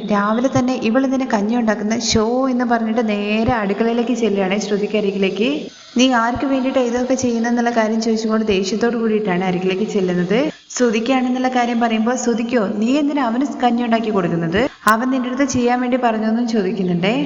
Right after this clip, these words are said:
"അതല്ല ആന്റി, ഇന്നലെ നൈറ്റിൽ ഉറങ്ങുന്ന സമയത്ത് ശ്രുതിയുടെ നെറ്റിയിൽ ഞാൻ തൊട്ടു നോക്കി" എന്നുള്ള കാര്യം പറയണേ. "എന്താ, നീ അവന്റെ നെറ്റിയിൽ തൊട്ടു നോക്കിയെന്നോ?" ശ്രുതി ഇങ്ങനെ ഒച്ച ഉണ്ടാക്കുന്നത് കേട്ടുകൊണ്ട്, "ഞാൻ നോ-, തൊട്ടു നോക്കിക്കൊണ്ടിരുന്നതാണ്." ശ്രുതിക്ക്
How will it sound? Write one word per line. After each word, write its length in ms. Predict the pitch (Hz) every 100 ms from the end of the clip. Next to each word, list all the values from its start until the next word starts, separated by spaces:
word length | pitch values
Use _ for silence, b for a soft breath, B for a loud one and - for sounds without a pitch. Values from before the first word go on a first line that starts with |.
| -
"അതല്ല 340 | 226 220 254 247
ആന്റി, 300 | 220 214 240 240
ഇന്നലെ 300 | 220 220 233 240
നൈറ്റിൽ 340 | 220 214 233
ഉറങ്ങുന്ന 400 | 233 214 214 247
സമയത്ത് 580 | 240 247 220 214 208 240 311 - - -
ശ്രുതിയുടെ 480 | - 247 220 240 262
നെറ്റിയിൽ 380 | 247 226 247 247 254
ഞാൻ 200 | 240 247 233
തൊട്ടു 280 | 240 226 247
നോക്കി" 280 | 247 226
എന്നുള്ള 300 | 240 226 226
കാര്യം 300 | 226 226 220 214
പറയണേ. 340 | 202 185 202 214
"എന്താ, 300 | 202 202 226 285
നീ 180 | 247 254
അവന്റെ 260 | 240 240 277
നെറ്റിയിൽ 360 | 247 247 262
തൊട്ടു 260 | 247 208 269
നോക്കിയെന്നോ?" 520 | 247 180 185 175 214 302 285 -
ശ്രുതി 360 | - 233 233 247 -
ഇങ്ങനെ 260 | 240 247
ഒച്ച 220 | 233 226 277
ഉണ്ടാക്കുന്നത് 520 | 269 254 254 247 247
കേട്ടുകൊണ്ട്, 520 | 240 233 233 226 226 240 233
"ഞാൻ 160 | 233 240
നോ-, 180 | 226 214
തൊട്ടു 240 | 233 214 240
നോക്കിക്കൊണ്ടിരുന്നതാണ്." 1040 | 240 226 233 233 214 214 196 196 185 220 302 - - - - -
ശ്രുതിക്ക് 420 | - 220 214 233